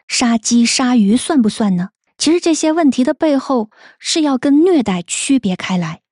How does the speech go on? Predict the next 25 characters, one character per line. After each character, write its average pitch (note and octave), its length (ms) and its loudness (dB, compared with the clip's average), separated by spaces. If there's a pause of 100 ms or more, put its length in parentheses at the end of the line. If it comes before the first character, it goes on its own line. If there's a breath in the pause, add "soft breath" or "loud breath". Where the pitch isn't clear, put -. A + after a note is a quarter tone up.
(100)
虐 F4+ 240 2
待 D#4 220 0
是 D4+ 220 -2
以 G#3+ 260 0
折 A3+ 300 0
磨 D4+ 160 0
生 A#3 240 0
命 A3+ 220 4
为 F#3 180 0
乐， C#4 300 0 (180 soft breath)
是 - 240 -2
以 D4+ 160 0
把 - 180 -6 (100)
动 D#4 320 0
物 B3+ 280 0
以 G3+ 180 -2
他 - 300 -4
人 B3 200 4
的 C4+ 80 2
痛 C4 280 0
苦 - 280 -10
当 C4 200 2
作 B3 160 0
娱 F#3 200 0
乐。 B3 280 0